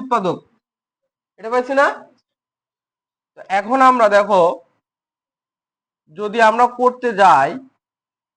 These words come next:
তাহলে আমরা এখন যদি আমরা ভাগ করি, এক্স প্লাস থ্রি এক্স মাইনাস ফোর দ্বারা যদি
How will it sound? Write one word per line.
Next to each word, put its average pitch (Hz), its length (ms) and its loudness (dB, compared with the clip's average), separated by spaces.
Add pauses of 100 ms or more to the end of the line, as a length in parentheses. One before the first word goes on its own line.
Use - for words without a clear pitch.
(1300)
তাহলে 185 180 -16 (3250)
আমরা 190 260 -8
এখন 247 180 -2 (1900)
যদি 202 240 -12
আমরা 240 140 0 (140)
ভাগ 196 140 -4 (140)
করি, 220 200 -2 (840)
এক্স 226 300 -12
প্লাস 247 200 0 (120)
থ্রি 247 200 -6 (180)
এক্স 226 160 -4 (520)
মাইনাস 220 380 2
ফোর 220 240 -2
দ্বারা 247 260 4
যদি 247 140 2